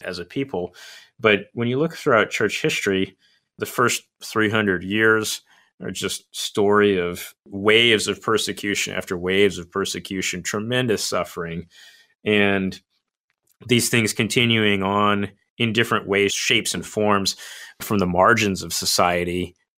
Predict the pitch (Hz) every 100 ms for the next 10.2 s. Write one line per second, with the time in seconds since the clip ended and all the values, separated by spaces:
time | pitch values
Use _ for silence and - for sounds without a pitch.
0 | _ 101 98 101 95 98 87 - 107 90
1 | - - 98 98 87 85 - _ _ _
2 | _ _ _ 101 104 104 98 - 98 95
3 | 92 92 90 _ _ - 98 107 98 -
4 | 98 95 - 98 95 - 90 95 - 87
5 | 90 95 - 90 90 _ - - - -
6 | - - 170 160 147 135 135 131 120 107
7 | 107 113 - 117 - 117 110 - 117 107
8 | - - _ 110 107 101 101 98 - -
9 | 104 98 98 98 - 95 98 - 101 98
10 | 95